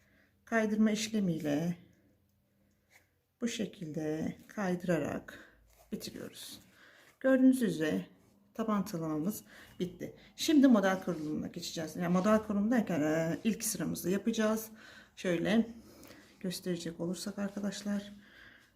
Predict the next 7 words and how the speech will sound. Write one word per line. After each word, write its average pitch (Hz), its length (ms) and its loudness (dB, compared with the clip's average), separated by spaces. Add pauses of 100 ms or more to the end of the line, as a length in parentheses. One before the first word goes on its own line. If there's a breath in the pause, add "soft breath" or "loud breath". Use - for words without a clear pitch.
(140)
şu - 160 -14
şekilde 170 640 -6 (300 loud breath)
ilk 214 180 -2
sıramızı 175 560 0 (180)
yapacağız. 180 600 -2 (680 loud breath)
E, 196 160 8
üzerine 254 680 8